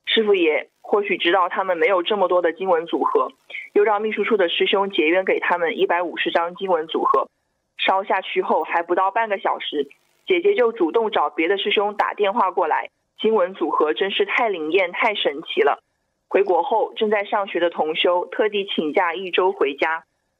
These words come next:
每天帮姐姐念七张小房子，终于换得姐姐从精神病院出，出院回家。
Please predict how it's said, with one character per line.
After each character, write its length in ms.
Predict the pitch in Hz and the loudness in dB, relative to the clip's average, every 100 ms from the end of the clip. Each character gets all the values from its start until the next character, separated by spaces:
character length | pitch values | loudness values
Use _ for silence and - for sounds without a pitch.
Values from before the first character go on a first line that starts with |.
| _ | _
每 140 | - 170 | 0 2
天 220 | 214 208 | 2 2
帮 240 | 208 214 | 2 0
姐 200 | 214 160 | 0 -2
姐 180 | - 175 | 2 0
念 260 | 180 202 175 | 2 -2 -4
七 220 | - 196 | -4 0
张 220 | 196 202 | 0 0
小 180 | 202 151 | -2 -4
房 300 | - 151 160 | -2 -4 -2
子， 220 | 170 - _ _ | -2 -2 _ _
终 220 | - 220 214 | 0 2 2
于 80 | |
换 300 | 190 233 208 | 2 2 0
得 160 | 170 165 | 2 0
姐 220 | 165 156 | 2 -2
姐 240 | 131 156 165 | 2 0 2
从 240 | 175 170 | -2 -2
精 200 | 175 202 | 2 2
神 240 | 208 160 | 2 0
病 160 | 156 170 | 0 2
院 200 | 175 156 | 2 0
出， 220 | - 165 170 175 - | -2 0 2 0 0
出 200 | - 190 | 0 2
院 200 | 185 160 | 2 0
回 220 | 151 143 | -2 -2
家。 280 | 160 160 | -2 -2